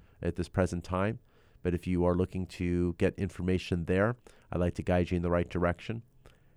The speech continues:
Give us a call, triple eight five four three three nine eighty. That's triple eight five four three three nine eighty.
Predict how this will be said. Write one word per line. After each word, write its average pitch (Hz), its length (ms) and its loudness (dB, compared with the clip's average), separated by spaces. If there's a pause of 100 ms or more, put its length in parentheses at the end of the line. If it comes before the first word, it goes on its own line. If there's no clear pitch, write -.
(220)
Give 127 160 6
us 123 120 2
a 113 40 2
call, 123 260 0
triple 139 380 4
eight 139 260 2 (420)
five 104 380 8
four 90 340 4
three 110 460 0 (560)
three 101 300 4
nine 87 240 0
eighty. 101 320 0
That's - 200 -6
triple 113 300 0
eight 123 220 0 (480)
five 131 360 6
four 131 360 2
three 131 480 0 (600)
three 117 380 2 (560)
nine 98 400 4
eighty. 104 340 6